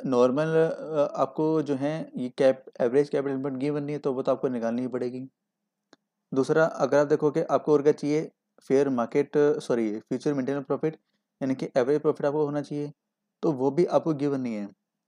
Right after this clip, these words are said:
तो पहले हम निकालते हैं, that is, अ, फ्यूचर मेंटेनेबल प्रॉफिट या एवरेज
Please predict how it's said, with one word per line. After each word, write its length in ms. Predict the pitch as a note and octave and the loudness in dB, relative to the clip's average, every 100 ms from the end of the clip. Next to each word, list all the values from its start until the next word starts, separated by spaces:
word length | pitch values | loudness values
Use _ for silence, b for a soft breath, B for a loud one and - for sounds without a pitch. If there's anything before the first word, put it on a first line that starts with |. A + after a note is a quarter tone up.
| _ _ _ | _ _ _
तो 80 | D3 | -4
पहले 220 | - C#3+ | 0 0
हम 60 | E3 | 0
निकालते 300 | D#3 D3 D3+ | 0 0 0
हैं, 80 | D3+ | -4
that 180 | C3 D3+ | -2 -2
is, 200 | C3+ D#3 | 0 4
अ, 680 | D#3 - B2+ A#2+ A#2 A#2+ B2 _ _ _ | 2 2 -2 0 0 -2 -4 _ _ _
फ्यूचर 300 | - C3 D#3+ | -4 0 0
मेंटेनेबल 340 | D3 B2+ C3 C#3 | -2 -2 -4 -4
प्रॉफिट 340 | B2+ C#3 D#3+ | -6 -4 -6
या 140 | C3+ C#3 | -6 -4
एवरेज 420 | B2+ A2+ C3 | -6 -2 -2